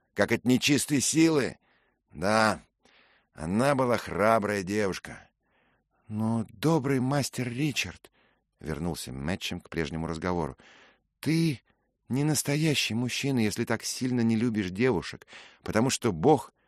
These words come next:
нарочно создал всех попарно и послал в мир истинную любовь для ободрения мужчин и утешения женщин".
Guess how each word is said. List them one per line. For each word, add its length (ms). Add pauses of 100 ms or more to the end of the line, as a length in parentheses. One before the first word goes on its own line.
(140)
нарочно 580
создал 480
всех 400 (280)
попарно 640 (340)
и 80
послал 400
в 80
мир 300
истинную 680
любовь 500 (260)
для 220
ободрения 580
мужчин 580 (360)
и 100
утешения 680
женщин". 520